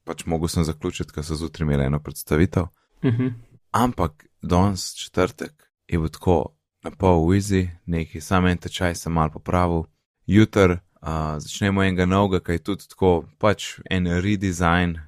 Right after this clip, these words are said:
Speaker 1: zato ker se vzame vsebina, pa se da za en, en, eno drugo firmo, pa je treba pač spremeniti, da bo njihov C G P. Pač tako v easy, nič, nič ne gori, tudi ta bo, ta bo lepo narejen, naenkrat po fertik, drug teden, ali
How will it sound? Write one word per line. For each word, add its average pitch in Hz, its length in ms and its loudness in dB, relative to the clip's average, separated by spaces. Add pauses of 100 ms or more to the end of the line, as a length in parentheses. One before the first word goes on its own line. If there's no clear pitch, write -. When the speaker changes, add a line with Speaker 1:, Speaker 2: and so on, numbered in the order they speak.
Speaker 1:
zato 80 340 -6
ker 82 340 -6
se 76 200 -14
vzame 82 440 -2
vsebina, 82 540 0
pa 73 140 -14
se 80 240 -4
da 76 280 0
za 76 260 -4
en, 71 380 -4
en, 71 240 -6
eno 73 340 -4
drugo 98 340 2
firmo, 90 540 0
pa - 160 -8
je 76 80 -6
treba 71 220 -4
pač 76 240 -2
spremeniti, 76 500 0
da 67 100 -4
bo 71 200 -2
njihov 92 360 2
C - 160 -2
G 82 120 0
P. 85 180 -2 (720)
Pač - 220 -2
tako - 200 2
v 143 120 6
easy, 113 360 2
nič, 120 360 -6
nič 123 240 -8
ne 98 140 -2
gori, 92 500 2 (680)
tudi - 280 -12
ta 95 280 2
bo, 82 240 -2
ta 90 220 0
bo 80 140 2
lepo 80 360 2
narejen, 76 640 0 (200)
naenkrat 73 420 -8
po - 120 -20
fertik, 71 420 -4
drug 85 260 -2
teden, 71 460 2
ali 62 260 -10